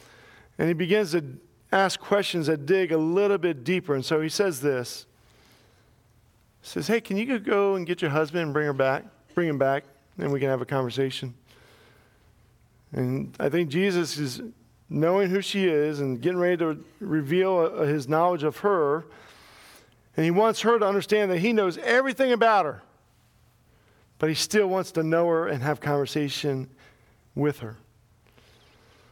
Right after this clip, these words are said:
But she tries to just answer it really quickly. "Oh, I don't have a husband." And here's the kicker. Jesus says, "Yeah,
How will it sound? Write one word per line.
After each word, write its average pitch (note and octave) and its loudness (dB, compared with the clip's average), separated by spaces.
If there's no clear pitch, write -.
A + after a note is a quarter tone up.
But G3 2
she A3+ 0
tries G#3+ 4
to F3 0
just A3 0
answer G#3 2
it E3+ 0
really G3 2
quickly. F#3 0
"Oh, A3 6
I G#3+ 4
don't G#3+ 2
have F3 2
a D#3 0
husband." C#3 -2
And C3 -2
here's E3+ 2
the D#3+ -2
kicker. D3+ -2
Jesus D3 0
says, C#3+ 0
"Yeah, G3 -2